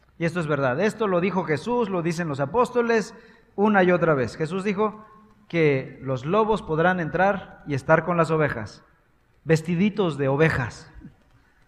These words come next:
El trigo y la cizaña se confunden. De hecho, hay una parábola del trigo y la cizaña, y uno de los siervos dice: "Señor, ¿quieres que arranquemos la cizaña?". Y Jesús, el, el amo dice en la parábola: "No, porque puedes lastimar al trigo.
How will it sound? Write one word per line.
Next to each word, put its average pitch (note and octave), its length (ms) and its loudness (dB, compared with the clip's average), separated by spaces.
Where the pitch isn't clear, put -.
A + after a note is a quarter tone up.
El D#3+ 180 2
trigo A3 340 4
y G3 40 4
la E3+ 160 8
cizaña G#3+ 500 -2
se - 180 -2
confunden. D3+ 600 -6
De C#3+ 140 0
hecho, F3 140 -2
hay F#3+ 100 2
una G3 180 0
parábola G3 440 2
del D3 160 2
trigo F3+ 240 0
y - 20 -2
la D3+ 100 0
cizaña, B2 580 -8
y C3+ 200 -4
uno F#3 220 -2
de F3 60 0
los D3+ 140 0
siervos E3 280 -2
dice: D3+ 200 -2
"Señor, E3+ 360 -2
¿quieres G#3+ 260 2
que G3+ 80 0
arranquemos F#3 720 2
la D#3+ 120 -2
cizaña?". G3+ 720 -4
Y D3 80 -6
Jesús, D3 340 -4
el, D3 180 0
el C#3+ 320 0
amo D#3+ 300 2
dice E3 240 0
en C#3+ 80 0
la C3 100 0
parábola: B2 380 -2
"No, D#3 500 -2
porque C#3+ 240 -6
puedes E3+ 380 2
lastimar C#3+ 480 0
al C#3 120 2
trigo. C3+ 400 -2